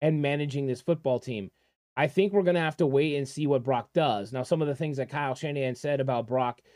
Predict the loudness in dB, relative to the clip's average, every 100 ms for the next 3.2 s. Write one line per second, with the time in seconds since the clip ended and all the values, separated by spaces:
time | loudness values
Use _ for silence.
0 | _ _ -8 0 4 4 4 0 -2 -2
1 | 0 0 0 -4 -2 -2 -2 -4 -16 -6
2 | -4 -4 -6 -6 -6 -4 -4 -4 -2 0
3 | -2